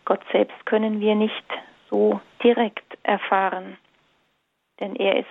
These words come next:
der ganz andere mit einem großen A geschrieben.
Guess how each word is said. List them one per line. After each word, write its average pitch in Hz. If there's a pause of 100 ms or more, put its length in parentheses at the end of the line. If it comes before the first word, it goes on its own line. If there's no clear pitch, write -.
(340)
der 196
ganz 202 (300)
andere 190
mit -
einem 180
großen 196
A 190
geschrieben. 190